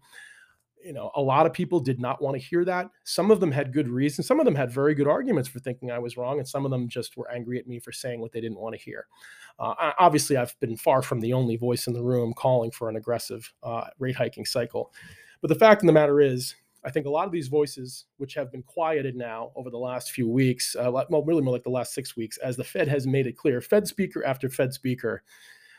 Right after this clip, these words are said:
has made it clear that they are going to act and act decisively here in the first half of the year. And they're probably going to front end load a lot of the hiking, this attitude being that the Fed does not like having no dry powder,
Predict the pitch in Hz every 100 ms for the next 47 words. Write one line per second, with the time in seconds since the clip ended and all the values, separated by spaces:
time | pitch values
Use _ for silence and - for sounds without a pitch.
0 | - 151 131 143 143 135 - 147 135 185
1 | 190 196 202 208 131 143 - 139 131 -
2 | 170 - 262 - 143 131 127 127 131 127
3 | 123 - 135 135 160 202 - - - -
4 | _ - - 143 135 - - 147 135 -
5 | 147 175 196 147 147 160 165 - 139 175
6 | 147 160 143 120 131 151 110 120 113 -
7 | 120 120 156 170 175 _ - 139 135 139
8 | 143 147 175 156 135 165 151 139 127 -
9 | 131 147 131 120 110 127 - 120 123 143
10 | - 117 139 123 117 135 123 117 135 -
11 | 117 107 147